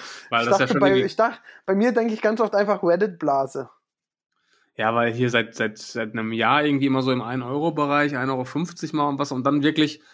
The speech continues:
Speaker 1: von jetzt auf gleich, vom vierten Juni zum, was weiß ich, zehnten Juni auf, um, auf, nee, se-, achten Juni auf fünf Euro. Das ist schon komisch, ne?
Speaker 2: Ja, ich war bei einer Rendite von fünfundzwanzig, jetzt bin ich nur bei zehn, elf.
Speaker 1: Ja.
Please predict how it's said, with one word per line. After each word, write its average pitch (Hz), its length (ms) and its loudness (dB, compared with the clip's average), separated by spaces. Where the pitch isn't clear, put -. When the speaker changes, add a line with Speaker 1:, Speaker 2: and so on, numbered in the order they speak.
Speaker 1:
von 127 220 0
jetzt 190 280 2
auf 165 180 -4
gleich, 175 280 2
vom 143 140 -4
vierten 190 340 -2
Juni 180 420 2
zum, 147 840 0
was 143 180 -6
weiß 139 140 -2
ich, 160 180 -4
zehnten 170 280 0
Juni 165 340 4
auf, - 240 0
um, - 380 -14
auf, - 380 -20
nee, 120 180 -2
se-, 135 180 0
achten 165 300 -2
Juni 160 180 4
auf 139 140 0
fünf 165 180 -2
Euro. 156 460 0
Das - 80 -20
ist - 40 -12
schon 143 120 -4
komisch, 135 400 -4
ne? 190 220 -4
Speaker 2:
Ja, 151 120 -4
ich - 160 -10
war 190 100 4
bei 202 120 2
einer 196 180 0
Rendite 180 420 -2
von 190 180 -4
fünfundzwanzig, 214 760 -4
jetzt 180 160 -4
bin 185 100 -4
ich 180 60 -4
nur 180 160 -4
bei 165 100 0
zehn, 156 640 -6
elf. 160 340 0
Speaker 1:
Ja. 143 320 -2